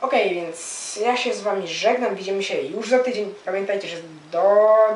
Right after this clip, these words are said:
następnej niedzieli tylko macie czas. Następnej niedzieli już ogłoszenie, y, konkursu, więc ja się z wami żegnam, widzimy się za tydzień, w niedzielę na ogłoszenie konkursu. Życzę powodzenia, y,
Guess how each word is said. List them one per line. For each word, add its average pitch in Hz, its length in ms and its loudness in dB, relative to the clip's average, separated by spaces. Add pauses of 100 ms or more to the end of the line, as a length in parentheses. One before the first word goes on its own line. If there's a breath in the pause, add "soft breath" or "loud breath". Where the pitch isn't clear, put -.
(180)
następnej 208 480 -6
niedzieli 208 220 -4
tylko 208 200 -8
macie 208 200 -6
czas. 220 260 -2 (240)
Następnej 214 400 -8
niedzieli 208 200 -4
już 202 120 -6
ogłoszenie, 214 460 -6 (300)
y, 180 40 -8
konkursu, 233 420 -4 (480 loud breath)
więc 196 300 -6
ja - 100 -2
się 233 120 -6
z 202 40 -6
wami 190 180 -6
żegnam, 220 260 -4
widzimy 196 240 -8
się 190 120 -10
za 190 160 -6
tydzień, 240 280 -4 (220)
w 185 40 -14
niedzielę 196 260 -2
na 180 120 -6
ogłoszenie 185 280 -10
konkursu. 190 400 -8
Życzę 180 180 -10 (200)
powodzenia, 208 380 -4
y, 170 840 -6